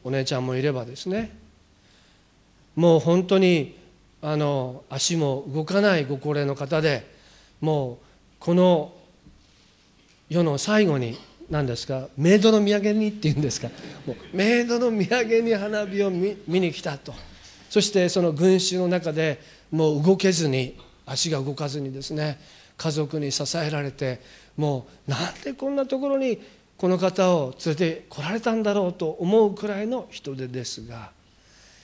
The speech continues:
しかし、我関せずですね。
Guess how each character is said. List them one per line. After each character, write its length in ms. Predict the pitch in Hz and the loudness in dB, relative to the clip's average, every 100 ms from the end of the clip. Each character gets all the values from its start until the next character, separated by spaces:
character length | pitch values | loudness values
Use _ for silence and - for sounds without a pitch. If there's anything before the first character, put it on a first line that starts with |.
| - | -10
し 100 | - | 0
か 120 | 269 | 2
し、 320 | 220 165 - - - _ _ _ _ _ _ _ _ _ _ _ - | 2 -4 -6 -18 -20 _ _ _ _ _ _ _ _ _ _ _ -8
我 300 | 147 254 247 | -2 2 0
関 300 | - - 151 135 | -2 -10 -10 -10
せ 240 | - 202 | -8 -8
ず 200 | 175 131 123 | -10 -14 -18
で 80 | - | -20
す 100 | - | -16
ね。 140 | 180 | -16